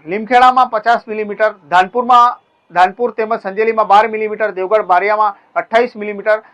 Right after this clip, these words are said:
ગરબાડામાં બે મિલીમીટર, દાહોદમાં પચીસ મિલીમીટર, ઝાલોદમાં એકતાલીસ મિલીમીટર સુધી વરસાદ નોંધાયો હતો. આપ દ્રશ્યો જે જોઈ રહ્યા છો, આ માછલ નાળા નદીના કોઝવે છે. આ કોઝવે ઉપર પાણી ભરાયા છે.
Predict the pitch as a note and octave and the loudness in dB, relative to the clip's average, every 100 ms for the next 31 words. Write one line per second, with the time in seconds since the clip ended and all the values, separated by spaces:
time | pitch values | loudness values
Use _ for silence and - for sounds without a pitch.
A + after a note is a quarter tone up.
0 | _ D#3+ F3+ A#3+ A#3+ A#3 A#3 A3 - E3 | _ 0 2 6 6 4 2 0 -2 0
1 | G#3+ A3+ A3 G#3+ G#3 G#3 G3+ _ _ D3+ | 0 2 -2 -6 -6 -8 -10 _ _ 2
2 | F#3+ G#3 B3 A#3 A#3 A#3 - - F#3+ - | 4 4 2 0 0 0 -4 -10 -12 -12
3 | A#3 G#3 G#3+ G3+ F#3+ A3 A#3 _ _ _ | -12 -8 -6 -6 -6 -6 -8 _ _ _
4 | _ _ _ D3 F#3+ B3 B3 B3 A3 - | _ _ _ 2 4 4 4 2 2 2
5 | A#3+ B3 G#3+ A3 A3 A3 G#3 G3 F3 F3 | 0 0 -4 -8 -8 -10 -10 -8 -6 -2
6 | G#3 A3 G3+ F#3+ G3+ G3 G3 A3 G#3 _ | 0 0 -2 -2 0 0 -2 -8 -12 _
7 | _ _ F3 G#3 E3+ G#3 D4 C#4+ C4+ A3+ | _ _ 2 2 0 -2 2 2 2 4
8 | A#3+ A#3+ A3+ G#3+ F#3 F3+ G3+ B3+ B3+ A3+ | 4 4 2 2 0 2 2 0 2 0
9 | A3 A3+ A3 E3+ F3 A3 A3 G3+ F3+ F#3 | 2 2 0 -4 -8 -4 -4 -4 -4 -2
10 | F#3 A3 G#3+ G#3+ A#3 _ - F3 G3 G3+ | 0 -2 -2 -6 -8 _ -8 -4 -2 2
11 | A3+ A#3+ A#3+ A#3+ G#3 A3 G#3+ G3+ G#3 G#3 | 4 2 2 0 0 -2 0 4 4 2
12 | G3+ A#3 | -2 -8